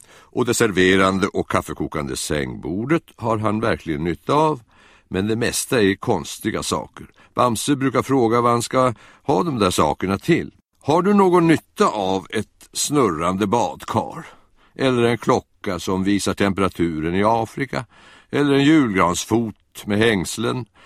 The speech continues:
Eller en potta som spelar julmelodier? Eller en hatt med skorsten? Eller en skorsten med flaggstång? Eller en flaggstång med hatt?" "Ja, ja, det intresserar mig inte.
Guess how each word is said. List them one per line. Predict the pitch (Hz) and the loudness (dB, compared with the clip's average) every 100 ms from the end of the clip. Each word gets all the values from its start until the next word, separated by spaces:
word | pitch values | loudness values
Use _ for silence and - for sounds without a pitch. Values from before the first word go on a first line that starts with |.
| - _ _ _ - | -20 _ _ _ -4
Eller | 143 143 | 0 2
en | 131 | 2
potta | 135 - - 113 | 0 -2 -2 -2
som | 117 110 | 0 0
spelar | 127 113 113 | 2 4 4
julmelodier? | 117 127 120 110 110 113 120 117 123 120 110 110 | 4 2 2 2 2 2 0 -2 -2 -2 -4 -4
Eller | 123 123 | -2 0
en | 104 | 0
hatt | 107 - | -2 -2
med | 120 107 | -8 -4
skorsten? | 123 123 - - 135 143 170 165 _ - | -2 -2 -4 -2 -2 -2 -6 -10 _ -8
Eller | 127 131 | -4 0
en | 127 | -2
skorsten | - 123 - - 110 107 | 0 0 0 -4 0 2
med | 113 110 | 2 2
flaggstång? | 123 117 95 - 120 143 143 131 - - - | 2 2 -2 0 0 0 -4 -12 -18 -20 -4
Eller | 139 139 | 0 4
en | 127 | 4
flaggstång | 104 107 87 - - 95 98 | 4 2 2 -4 -2 0 2
med | 101 | 2
hatt?" | 110 160 - _ - - _ _ - | 2 0 -2 _ -20 -20 _ _ -8
"Ja, | 82 90 90 107 117 110 90 107 | 0 2 4 2 2 0 0 0
ja, | 101 101 107 | 4 4 2
det | 107 104 104 110 | 2 2 2 0
intresserar | 117 98 117 - 123 110 123 | -2 -4 -4 -2 -2 0 -2
mig | 135 135 131 | -2 -2 -2
inte. | 113 120 | -4 -6